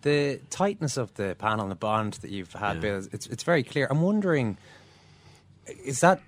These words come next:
Speaker 1: would you be, would you have been quite protective, you and the three guys,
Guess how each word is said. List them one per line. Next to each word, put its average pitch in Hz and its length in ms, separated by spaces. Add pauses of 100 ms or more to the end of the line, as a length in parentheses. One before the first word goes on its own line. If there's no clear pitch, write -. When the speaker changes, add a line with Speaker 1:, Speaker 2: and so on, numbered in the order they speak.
(120)
Speaker 1:
would 147 220
you 156 60
be, 160 120 (100)
would 139 200
you 165 100
have 160 120
been 139 160
quite 127 220
protective, 120 500
you 110 260
and 104 240 (200)
the 104 80
three 110 260
guys, 101 400